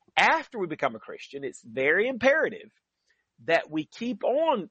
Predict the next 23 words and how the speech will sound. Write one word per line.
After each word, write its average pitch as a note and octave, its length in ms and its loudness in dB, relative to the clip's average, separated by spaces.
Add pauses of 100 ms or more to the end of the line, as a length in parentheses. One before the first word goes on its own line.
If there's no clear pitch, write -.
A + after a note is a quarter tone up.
reading D3 400 0
and G2 100 -16
studying C3+ 360 -2
the A2+ 80 -10
Bible G2+ 320 -4
and A2 100 -8
hearing D3 460 0 (100)
Bible C3+ 420 2
teaching F#2 320 -16 (260)
so G3 160 -4
that F#3 120 2
our F#3 120 4
faith G3 280 -2
will F3+ 140 -4
grow. G#3 360 2
And A#2 280 -16
that's D3 300 0
gonna G3+ 140 -8
be F3+ 100 -4
something F#3+ 440 -4
else G3 240 0
we E3+ 140 -8
miss E3+ 640 0